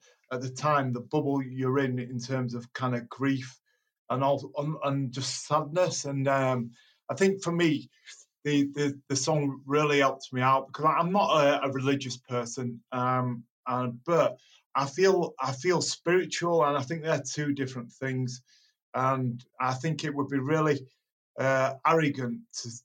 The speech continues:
to say that there's no kind of, uh, like, spiritual world without the proof of someone saying, "Well, this a-, actually doesn't happen." You think of all the things we don't know. And, uh, so for me, I, I'm open-minded on it. I'm absolutely open-minded on it.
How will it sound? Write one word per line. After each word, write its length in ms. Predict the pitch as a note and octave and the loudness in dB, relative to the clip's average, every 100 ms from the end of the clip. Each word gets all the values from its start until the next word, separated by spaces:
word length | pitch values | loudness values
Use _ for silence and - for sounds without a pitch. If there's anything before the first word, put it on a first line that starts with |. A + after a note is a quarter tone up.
| _ | _
to 100 | - B2+ | -12 -12
say 340 | - C#3 C#3 | 0 4 4
that 300 | C#3 B2+ - | 2 -4 -4
there's 280 | C3+ B2+ C3 | -4 -4 -2
no 280 | C3+ C#3 C3+ | 2 2 2
kind 300 | - C3+ B2+ | 0 0 0
of, 160 | B2+ B2+ | -2 -2
uh, 240 | B2+ A#2+ | -2 0
like, 200 | A#2+ A#2 - | -2 -4 -6
spiritual 680 | - - C#3+ C#3+ - D3 | -12 -2 0 0 -2 -4
world 260 | C#3 C#3 B2 | 2 2 2
without 380 | B2+ C#3 C3+ A#2+ | 2 2 2 -4
the 100 | C3+ | -14
proof 460 | - D3 D3 C#3 | -8 -4 -2 0
of 200 | C3+ B2+ - _ | -2 -2 -10 _
someone 280 | - C#3+ C3+ | -4 -2 -2
saying, 220 | C#3 C3 | -2 0
"Well, 120 | C3 | 0
this 220 | B2+ C#3 | 0 0
a-, 120 | D3 C#3 | 0 0
actually 320 | D3 C#3+ C3+ B2+ | -2 -2 -6 -6
doesn't 180 | B2 | -6
happen." 260 | B2+ B2+ C3+ | -6 -6 -6
You 80 | B2+ | -6
think 200 | D3 C3 | -6 -2
of 80 | C#3+ | -2
all 100 | B2 | -2
the 80 | |
things 220 | B2 C3+ B2 | -4 -6 -6
we 80 | |
don't 300 | A2+ C3+ B2+ | -2 -2 -2
know. 260 | B2 A#2 A2 _ _ _ - | -4 -4 -4 _ _ _ -4
And, 500 | A#2 A#2 A#2+ A#2+ A#2 A#2+ | 2 2 2 -2 -8 -10
uh, 80 | B2 | -8
so 220 | - C#3+ | -4 -4
for 120 | C#3 | 0
me, 140 | D#3 | 4
I, 200 | D3 D3 D3 | 6 6 4
I'm 160 | D3 | 2
open-minded 680 | D3+ D3 C#3+ C#3 C#3 C3+ B2 | 2 0 -2 2 2 2 -4
on 120 | A#2+ | -6
it. 60 | A2+ | -6
I'm 100 | B2 | -4
absolutely 420 | B2+ - C3 B2+ C3 | -4 -6 -12 -6 -4
open-minded 680 | B2+ B2+ B2+ B2+ C3 B2 | -4 -2 0 0 0 -2
on 160 | C3+ C#3+ | -2 0
it. 140 | D#3+ | 0